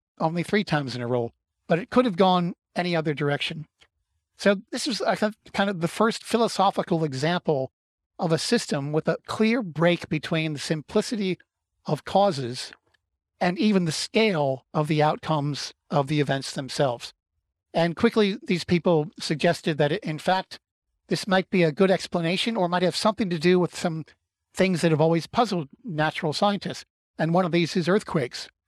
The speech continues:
So earthquakes range in magnitude over a, a tremendous range in, in the scale of the events. There's earthquakes going on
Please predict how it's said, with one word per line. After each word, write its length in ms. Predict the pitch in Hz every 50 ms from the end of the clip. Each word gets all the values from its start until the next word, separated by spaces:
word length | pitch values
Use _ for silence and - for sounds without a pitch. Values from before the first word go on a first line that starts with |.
| _ _ _
So 180 | - - 165 -
earthquakes 640 | 185 220 226 - - 202 180 175 170 - - -
range 800 | 330 220 170 170 190 208 185 175 160 151 160 156 139 - - - _ _ _ _
in 220 | - 170 160 160 151
magnitude 800 | 160 165 202 196 170 175 147 - - 143 127 127 131 139 131 - _ _ _ _ _ _ _ _ _
over 280 | - 185 185 160 165 160
a, 260 | 156 160 - - 170
a 40 | 156
tremendous 640 | - - - 170 170 208 214 208 196 190 - - 320 - _ _ -
range 500 | 196 165 170 165 156 147 147 131 - -
in, 260 | 190 190 160 156 -
in 180 | - - 160 156
the 80 | 151 -
scale 580 | - - - - 175 175 170 156 147 147 -
of 140 | - 151 143
the 120 | 160 151
events. 400 | 147 143 160 170 143 - - - - _ _ _ _ _ _ _ _
There's 180 | - 165 160 190
earthquakes 400 | 240 233 - - 226 226 - -
going 260 | - 185 175 170 170
on 200 | 160 160 160